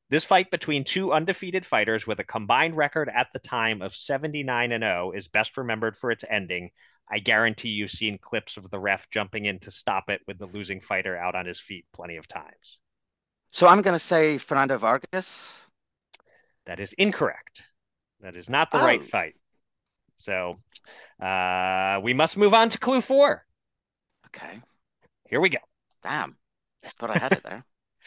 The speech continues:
Speaker 1: Yeah, you thought you did, but, uh, no, you, you got that
Speaker 2: I
Speaker 1: eleventh
Speaker 2: didn't.
Speaker 1: round or that
Speaker 2: <laughs>
Speaker 1: eleventh or twelfth round in your mind for whatever reason, and, uh, but, uh,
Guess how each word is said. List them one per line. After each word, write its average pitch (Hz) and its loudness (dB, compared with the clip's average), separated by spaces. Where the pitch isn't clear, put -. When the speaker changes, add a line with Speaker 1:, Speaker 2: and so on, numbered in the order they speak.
Speaker 1:
Yeah, 240 8
you 240 4
thought 208 6
you 170 0
did, 92 -2
but, 107 -2
uh, 107 4
no, 135 2
you, 156 6
you 170 4
got 226 8
that 220 8
Speaker 2:
I 196 6
Speaker 1:
eleventh 185 10
Speaker 2:
didn't. 180 12
Speaker 1:
round 175 6
or 151 6
that 156 8
Speaker 2:
<laughs> - -
Speaker 1:
eleventh 185 8
or 170 6
twelfth 180 6
round 160 6
in 135 2
your 117 2
mind 113 2
for 131 0
whatever 120 4
reason, 113 0
and, 104 -2
uh, 98 2
but, 107 2
uh, 95 0